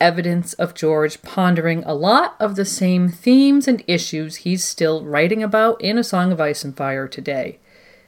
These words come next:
Since then, George has had a lot longer to think about war and heroes and their place in the world.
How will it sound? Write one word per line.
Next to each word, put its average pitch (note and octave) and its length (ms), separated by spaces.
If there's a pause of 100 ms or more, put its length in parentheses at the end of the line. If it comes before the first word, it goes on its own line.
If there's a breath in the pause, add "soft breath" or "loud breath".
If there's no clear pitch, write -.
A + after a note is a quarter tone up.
Since F4 340
then, E3+ 320
George G3 300
has G3 140
had F3 320
a D3+ 80
lot F3 320
longer B3+ 360
to D#3 120
think C#3+ 240
about D3 320
war D3 420
and D3+ 180
heroes D3 580
and D3+ 260
their C#3+ 160
place G#3+ 480
in F#3+ 120
the F3 120
world. A3 420